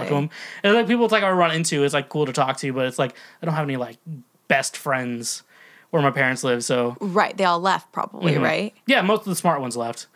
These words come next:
Speaker 1: I have
Speaker 2: Yeah.
Speaker 1: one friend who's still there, but he's, like, a
Speaker 2: Yeah.
Speaker 1: really good dude.
Speaker 2: Yeah.
Speaker 1: So, I mean, like, he, he's there, he's rocking it.
Speaker 2: Yeah, yeah.
Speaker 1: And he's a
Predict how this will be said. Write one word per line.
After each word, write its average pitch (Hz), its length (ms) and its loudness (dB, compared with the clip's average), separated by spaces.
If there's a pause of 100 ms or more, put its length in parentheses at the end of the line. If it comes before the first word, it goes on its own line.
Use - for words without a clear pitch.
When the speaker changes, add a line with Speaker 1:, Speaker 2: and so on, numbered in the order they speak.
(240)
Speaker 1:
I 185 120 4
have 226 80 2
Speaker 2:
Yeah. 185 80 0
Speaker 1:
one 180 140 2
friend 151 260 2
who's 127 140 -6
still 131 260 -2
there, 120 400 0
but 135 100 -2
he's, 156 220 0
like, 190 180 -4
a - 40 -6
Speaker 2:
Yeah. 113 60 -10
Speaker 1:
really 117 280 -8
good 120 160 -10
dude. 120 400 -6
Speaker 2:
Yeah. 175 480 -4
Speaker 1:
So, 131 180 -2
I 123 180 4
mean, 160 140 0
like, 131 320 2
he, 240 140 2
he's 208 200 2
there, 165 220 4
he's 165 160 2
rocking 131 320 2
it. 143 160 -2
Speaker 2:
Yeah, 180 440 -2 (260)
yeah. 185 320 -6
Speaker 1:
And 151 140 -2
he's 135 200 0
a 127 220 -2